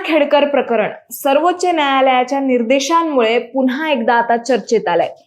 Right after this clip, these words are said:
दोन हजार तेवीस मध्ये पुण्यातून वाशिमला बदली झालेल्या या ट्रेनी आयएएस ऑफिसरच्या प्रकरणाने महाराष्ट्राच्या प्रशासकीय जगात खळबळ माजवली होती. बनावट प्रमाणपत्र, ओबीसी आणि अपंगत्व कोट्याचा गैरवापर,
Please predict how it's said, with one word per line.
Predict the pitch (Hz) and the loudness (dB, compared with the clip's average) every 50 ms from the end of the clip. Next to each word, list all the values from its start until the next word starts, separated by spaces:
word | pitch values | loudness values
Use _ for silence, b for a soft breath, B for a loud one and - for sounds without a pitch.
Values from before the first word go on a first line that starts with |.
| b b b b b b b - | b b b b b b b -2
दोन | 202 262 302 330 359 370 | 2 4 4 4 4 4
हजार | 339 285 330 330 330 | 4 4 4 4 2
तेवीस | 330 330 330 311 311 302 330 359 349 - 349 | 2 0 0 0 2 2 2 0 0 0 -2
मध्ये | 311 285 262 269 269 269 | 0 2 4 4 4 4
पुण्यातून | 269 277 277 277 269 269 269 269 285 285 | 2 2 2 2 2 2 0 0 -2 -2
वाशिमला | 285 285 254 247 220 233 226 - 294 302 320 330 339 330 | -2 0 2 2 2 2 0 -2 -4 -4 -2 0 -2 0
बदली | 285 233 233 226 202 226 269 302 330 | 0 0 0 0 0 0 0 0 2
झालेल्या | 311 320 311 285 262 262 262 262 269 | 2 2 2 2 2 2 2 2 0
या | 269 277 277 285 | 0 0 -2 -2
ट्रेनी | 285 277 - - 254 254 262 277 320 349 | -4 -6 -4 0 0 0 2 0 0 0
आयएएस | 349 330 302 294 285 285 285 285 285 - | 0 0 0 -2 -2 -2 -4 -4 -4 -4
ऑफिसरच्या | - 233 233 - 277 269 277 285 262 269 277 302 277 | -4 -4 -2 -4 -4 -4 -2 -2 -4 -2 -2 -2 -2
प्रकरणाने | 277 285 240 226 - 269 277 294 294 269 220 202 214 233 B B B B B B - | -2 -2 -4 -2 0 0 0 2 2 0 0 0 -2 -4 B B B B B B -2
महाराष्ट्राच्या | 285 294 302 302 311 330 320 - - 359 349 339 359 349 | 0 2 2 4 2 2 0 -2 -2 -2 -2 0 0 -2
प्रशासकीय | 359 - 262 254 - 311 302 339 349 - - - 330 330 | 0 0 -2 0 2 2 2 2 2 0 -2 0 2 2
जगात | 311 240 269 262 247 233 240 233 - - | 4 4 4 4 4 2 2 0 -2 -4
खळबळ | - 269 269 247 247 277 277 | 0 2 2 4 4 4 4
माजवली | 269 269 254 240 226 247 233 233 233 | 4 4 4 4 4 4 4 4 4
होती. | 226 202 - - - - _ b b b b b b b - | 2 0 0 -4 -10 -10 _ b b b b b b b -4
बनावट | 190 208 240 247 262 277 294 330 339 | 0 2 2 4 4 4 4 2 2
प्रमाणपत्र, | 330 - - 285 277 269 269 269 269 269 262 240 247 240 226 226 226 226 226 - - | 0 0 -2 0 2 2 2 0 0 0 -2 -2 0 0 0 0 0 0 -2 0 2
ओबीसी | - 233 226 226 269 269 269 - 302 254 | 4 4 4 4 2 0 0 -2 -2 -2
आणि | - - 214 226 233 - - | 0 -2 -2 -2 -4 -4 -4
अपंगत्व | - - - 277 285 302 320 320 302 311 302 302 294 | -4 -2 0 0 0 2 2 0 0 2 2 0 0
कोट्याचा | 294 294 269 262 269 254 254 269 285 | 2 2 2 2 2 0 2 2 0
गैरवापर, | 269 240 202 226 247 294 311 311 302 269 233 - 202 160 | 0 2 2 2 4 4 4 4 4 4 4 2 0 0